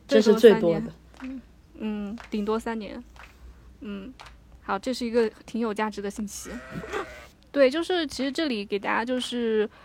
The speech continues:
Speaker 2: 广播几条就是保护自己警方人肉搜索功能的，就是首先你，对吧，中国大陆的，你先就在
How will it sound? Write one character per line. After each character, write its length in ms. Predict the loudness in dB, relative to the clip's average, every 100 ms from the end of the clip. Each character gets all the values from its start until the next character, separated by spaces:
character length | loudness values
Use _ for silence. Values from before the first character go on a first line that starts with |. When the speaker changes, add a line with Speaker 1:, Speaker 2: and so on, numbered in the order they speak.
| -6
Speaker 2:
广 200 | 0 0
播 120 | 2
几 140 | 0 -2
条 260 | -2 -2
就 120 | -2
是 180 | -2 -2
保 240 | -2 -2 -2
护 400 | -4 -4 -4 -6
自 100 | -8
己 120 | -8
警 180 | -6 0
方 180 | 0
人 200 | 0 -2
肉 200 | 0 -2
搜 280 | -2 0 -2
索 180 | -2 -6
功 300 | -4 -4 -2
能 200 | -4 -6
的， 280 | -6 -4 -6 -12 -20 -20 -18
就 140 | -6 -4
是 80 |
首 240 | 0 0 2
先 180 | 0 -2
你， 300 | -4 -10 -16 -8
对 80 | -4
吧， 80 | -2
中 120 | -2
国 140 | 0
大 220 | 2 2
陆 160 | 0 -2
的， 60 | -4
你 140 | -8
先 460 | -8 -6 -6 -8 -4
就 160 | -2
在 180 | 0 -2